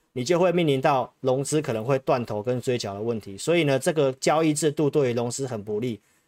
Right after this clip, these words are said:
哦。如果你是看我节目的，我都一再跟大家强调，你真的不要用杠杆去做一个操作哦。好，那四月十七号我也是跟大家讲，因为结构不好嘛，告诉大家不要用融资去买股票，所以几乎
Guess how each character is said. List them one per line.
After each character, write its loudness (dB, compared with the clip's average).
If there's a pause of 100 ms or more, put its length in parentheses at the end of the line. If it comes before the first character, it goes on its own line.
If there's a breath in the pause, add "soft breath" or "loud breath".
(120)
哦。 -2
如 2
果 4
你 0
是 0
看 2
我 2
节 -2
目 0
的， -2
我 -2
都 2
一 -6
再 -2
跟 -6
大 -4
家 -2
强 -10
调， -6 (280 soft breath)
你 -4
真 2
的 2
不 -6
要 2
用 0
杠 -2
杆 -6
去 -8
做 -2
一 -2
个 -6
操 -6
作 -4
哦。 -10 (460 loud breath)
好， 0
那 2
四 2
月 4
十 0
七 2
号 4
我 2
也 2
是 -2
跟 0
大 0
家 2
讲， -6
因 -2
为 2
结 -2
构 2
不 -2
好 -4
嘛， -12
告 2
诉 0
大 2
家 0
不 -4
要 2
用 0
融 -4
资 -10
去 -8
买 -12
股 -16
票， -8 (280 loud breath)
所 2
以 4
几 2
乎 4